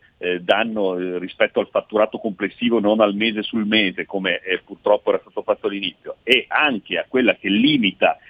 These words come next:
la, eh, richiesta, eh, di tasse, eh, eh, agli imprenditori per il periodo in cui c'è stata la pandemia, per noi è un passo avanti. Devo dire la verità,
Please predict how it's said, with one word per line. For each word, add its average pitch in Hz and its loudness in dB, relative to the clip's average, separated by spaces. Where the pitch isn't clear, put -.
la, 110 2
eh, 92 -4
richiesta, 95 -4
eh, 85 -6
di 92 -12
tasse, 101 0
eh, 80 -10
eh, 85 4
agli 85 6
imprenditori 95 2
per 92 -4
il 90 0
periodo 101 2
in 92 0
cui 110 0
c'è - -6
stata 101 2
la 110 6
pandemia, 113 4
per 101 -2
noi 113 0
è - 0
un 95 -4
passo - 0
avanti. 90 -2
Devo 120 2
dire 139 4
la 101 4
verità, 98 -2